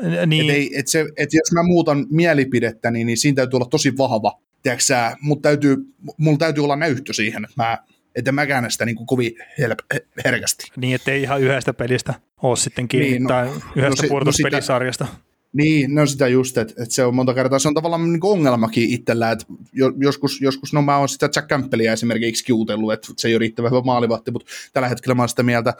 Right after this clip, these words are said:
Speaker 2: mitä sä sanoit jo ajat sitten, että se voisi olla tulevaisuuden Toronto ykkösmaalivahti, että ei, ei ne välttämättä tarvitse ketään, kun ne voi pelata sen kanssa. Si-, siinä on esimerkiksi yksi juttu, että mä elän tavallaan vanhassa tiedossa.
Speaker 1: No niin, mutta sekin on sitä, että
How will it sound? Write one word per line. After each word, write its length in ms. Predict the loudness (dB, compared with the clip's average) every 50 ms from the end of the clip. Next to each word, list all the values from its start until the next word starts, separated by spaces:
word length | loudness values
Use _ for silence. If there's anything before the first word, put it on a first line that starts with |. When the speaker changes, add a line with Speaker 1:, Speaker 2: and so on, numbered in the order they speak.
| -8 -12 -12 -10 -6 -2
Speaker 2:
mitä 160 | -2 -2 0
sä 160 | 0 0 0
sanoit 220 | 2 2 2 2
jo 60 | 2 2
ajat 180 | 2 2 2
sitten, 240 | 0 0 0 0 0
että 80 | 0 0
se 80 | 0
voisi 200 | 0 0 0 0
olla 80 | 0 -2 0
tulevaisuuden 560 | -2 -2 0 0 0 0 2 0 0 0 0
Toronto 240 | 0 0 0 2 0
ykkösmaalivahti, 600 | 0 -2 -4 -6 -4 -4 -2 -2 -4 -4 -6 -6 -6
että 100 | -4 -4
ei, 100 | -4 -4 -4
ei 100 | -4 -4
ne 120 | -2 -2
välttämättä 300 | -2 -4 -4 -4 -4 -2
tarvitse 260 | -2 -2 -2 -2 -6
ketään, 280 | -10 -10 -6 -6 -6 -6
kun 120 | -6 -8
ne 80 | -8 -6
voi 140 | -6 -6 -4
pelata 220 | -4 -6 -2 -2
sen 200 | -2 -2 -2 -4
kanssa. 240 | -6 -10 -10 -6 -4
Si-, 180 | -4 -4 -4
siinä 300 | -6 -4 -2 -2 0 0
on 40 | 0
esimerkiksi 340 | 0 0 0 -2 0 -2 -4
yksi 160 | -2 0 -2
juttu, 260 | -2 -2 -4 -6 -6
että 240 | -6 -6 -6 -6 -8 -8 -8 -12 -14 -6
mä 160 | -2 -2 0 0
elän 160 | 0 -2 -2
tavallaan 260 | -4 -2 -2 -2 -2
vanhassa 380 | -2 -4 -4 -4 -4 -4 -2 0
tiedossa. 460 | -2 -2 -2 -2 -4 -4 -4 -6 -8 _ _ _ _ -20 -10 -4
Speaker 1:
No 180 | 0 2 4 4
niin, 260 | 4 4 4 4 4
mutta 200 | 2 2 0 -2
sekin 320 | -4 -4 -2 -2 0 0 0
on 80 | -2
sitä, 220 | -2 -2 0 0 0
että 280 | -2 _ -2 -2 -2